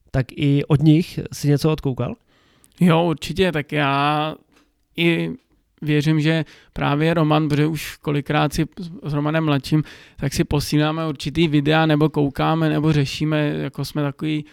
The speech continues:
Speaker 2: hodně zainteresovaný v těch golmanech, jo, v to, to máme společný, že to sledujeme, ať od výstroje po některý styly tréninky koukáme na Instagramu nebo na YouTube, takže,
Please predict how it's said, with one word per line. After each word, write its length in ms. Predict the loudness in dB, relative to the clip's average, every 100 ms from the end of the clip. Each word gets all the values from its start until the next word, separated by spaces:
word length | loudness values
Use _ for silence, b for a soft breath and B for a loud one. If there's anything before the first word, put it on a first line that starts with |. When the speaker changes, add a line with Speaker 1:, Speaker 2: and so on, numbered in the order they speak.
| b b b b
Speaker 2:
hodně 260 | -2 0 0
zainteresovaný 920 | 2 2 2 0 2 2 4 2 0
v 80 | -2
těch 180 | -2 2
golmanech, 720 | 4 6 6 6 4 0 -16 _ _
jo, 220 | -6 -4 -4
v 60 |
to, 180 | -4 -6
to 120 | -4
máme 380 | -2 -2 -2 -4
společný, 720 | -6 -2 -2 -2 -2 -2 0
že 200 | 0 -2 B B B B
to 140 | -2
sledujeme, 720 | 0 0 2 4 6 4 4
ať 220 | 2 0 -10 -18 _ _ _ -10
od 180 | -4 -2
výstroje 600 | 0 -2 -4 -4 -2 -4
po 160 | -2 -2
některý 400 | -2 -2 -2 -2
styly 360 | -4 -2 -2
tréninky 760 | -2 -2 -2 -2 -2 -2 -2 -2 B B
koukáme 500 | -4 -2 0 0 0
na 120 | 2 2
Instagramu 760 | 0 0 -4 0 0 2 2
nebo 320 | 2 4 4
na 560 | 4 2 2 0 -2 -2
YouTube, 480 | 0 -2 0 0 0
takže, 360 | -4 0 0